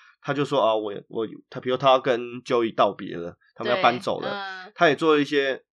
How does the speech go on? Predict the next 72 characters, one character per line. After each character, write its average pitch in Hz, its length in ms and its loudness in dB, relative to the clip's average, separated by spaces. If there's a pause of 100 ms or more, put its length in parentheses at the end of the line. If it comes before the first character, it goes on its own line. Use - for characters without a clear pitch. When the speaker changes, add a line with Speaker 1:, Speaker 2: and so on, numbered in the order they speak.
Speaker 1:
对 160 140 4
Joey 151 200 4
很 107 200 -8
温 120 120 0
暖 113 160 -2
的 95 60 -10
事 113 160 -8
情。 226 140 -10
Speaker 2:
嗯， - 200 -10
嗯。 - 120 -18
Speaker 1:
所 - 0 -
以 240 80 6
我 175 40 8
觉 156 60 6
得 175 60 6
像 185 180 6
这 160 80 4
样 160 160 8
子 123 80 -6
的 123 80 2
成 113 240 -8
长， 90 220 -2 (280)
是 - 120 -2
我 131 120 2
说， 143 200 -2
是 147 140 -2
我 139 120 2
一 127 40 0
直 123 120 -10
都 123 240 2 (320)
觉 131 160 0
得 127 80 2
这 139 180 -2
部 127 80 -2
剧 139 380 -2 (220)
看 147 220 4
了 113 160 -2
十 - 320 -8
季 143 180 -8
下 127 200 4
来， 98 100 2
你 101 100 -10
可 131 80 -8
以 139 80 -2
很 107 220 -10
快 143 240 8
浓 120 200 -2
缩 143 340 -2 (360)
他 165 100 4
们 170 80 4
Speaker 2:
嗯， 165 280 4
嗯。 196 80 -8
Speaker 1:
这 175 80 4
十 147 240 -2
年 156 160 4
的 147 80 4
成 135 200 -4
长。 113 240 2 (360)
那 170 100 4
就 175 80 2
像 165 160 6
你 113 40 -2
说， 131 160 2
《的， 123 60 2
剧 185 200 -2
外》 165 160 10
也 117 120 2
是 135 140 -4
一 127 40 -2
样， 127 120 4
他 160 60 4
们 143 220 2